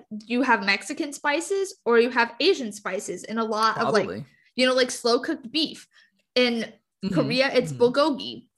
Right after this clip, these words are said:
Speaker 1: In Mexico, it's al pastor. It's, like, very similar. It's just different
Speaker 2: And
Speaker 1: spices.
Speaker 2: in, and in, uh, and in Greece, it's gyro.
Speaker 1: Mm,
Speaker 2: Uh,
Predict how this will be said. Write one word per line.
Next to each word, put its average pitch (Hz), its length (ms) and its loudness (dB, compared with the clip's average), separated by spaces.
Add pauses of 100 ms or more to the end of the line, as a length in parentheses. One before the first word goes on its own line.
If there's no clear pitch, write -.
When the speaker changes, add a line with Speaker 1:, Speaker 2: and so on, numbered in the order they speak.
Speaker 1:
In 233 260 -2
Mexico, 233 480 0
it's - 300 -4 (100)
al 240 100 2
pastor. 269 440 2
It's, 240 280 0
like, 233 240 2
very 240 260 4
similar. 202 680 -6 (140)
It's 233 200 2
just 233 180 -6
different 220 300 -6
Speaker 2:
And 202 180 6
Speaker 1:
spices. 196 200 6
Speaker 2:
in, - 100 -4
and 180 160 0
in, 180 160 0
uh, 170 560 2
and 160 520 -6
in 156 440 -4
Greece, 208 480 -6
it's 147 140 -8
gyro. 139 560 -4 (480)
Speaker 1:
Mm, 247 80 -2
Speaker 2:
Uh, 247 520 -2